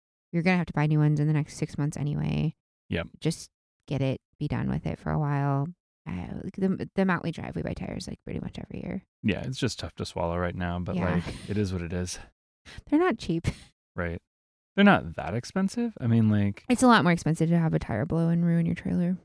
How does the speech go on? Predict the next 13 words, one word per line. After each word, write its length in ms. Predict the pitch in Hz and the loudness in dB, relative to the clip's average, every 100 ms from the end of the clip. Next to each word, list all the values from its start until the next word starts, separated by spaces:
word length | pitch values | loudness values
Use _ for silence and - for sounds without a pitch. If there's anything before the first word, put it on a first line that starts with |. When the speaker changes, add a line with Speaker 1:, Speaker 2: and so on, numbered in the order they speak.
| _ | _
Speaker 2:
Oh, 200 | - 78 - _ - | -6 -6 -10 _ -8
yeah, 280 | 107 107 - - - _ - | -4 -2 -4 -10 -20 _ -2
definitely. 560 | 82 - - - 113 - - _ - | -2 -4 -12 -2 0 -2 -12 _ 2
<laughs> 80 | 180 220 - _ - - - - | 4 4 4 _ -20 -20 -10 2
That 80 | 123 | 4
Speaker 1:
So 20 | |
Speaker 2:
would 100 | 110 | 6
be 80 | 110 | 8
Speaker 1:
we're 120 | 233 | 10
Speaker 2:
way 40 | 233 | 10
Speaker 1:
avoiding 420 | 190 175 165 160 | 10 6 6 2
Speaker 2:
worse. 180 | 160 - - | 0 2 4
Speaker 1:
that. 160 | 277 | 4